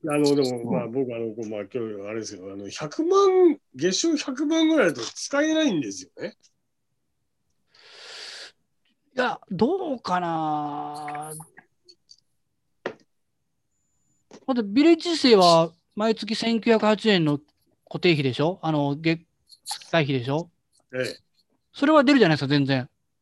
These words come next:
Speaker 1: いや、それは、それはもちろん。
Speaker 3: で、そうっす、いや、まあ、ていうか、あの、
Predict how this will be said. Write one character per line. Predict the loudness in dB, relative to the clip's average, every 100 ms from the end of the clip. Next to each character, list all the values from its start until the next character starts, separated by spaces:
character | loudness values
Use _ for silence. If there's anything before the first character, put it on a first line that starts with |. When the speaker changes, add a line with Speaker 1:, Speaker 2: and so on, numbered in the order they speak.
| _ _ _
Speaker 1:
い | -10
や、 |
そ | -4 -4
れ |
は、 | -4 -10
そ | -6 -4
れ |
は | -2
も | -2
ち | -4
ろ |
ん。 | -8 -16 _ _ _ _ _ _ _ _ _ _ _ _ _ _ _ _ _ -20 -20 _ _ _ _ -8 -8 -10 -10 -12 -10 -10 -10 -14 _ -20 -20 -20 -14 -12 -12 _ _ _ _ _
Speaker 3:
で、 | -8
そ | -6 -2 -2
う |
っ | -4
す、 | -10 _ -8
い |
や、 | -8 -8 _ _ _
ま | -4 0
あ、 |
て | 2
い |
う | 4
か、 | 4
あ |
の、 | 2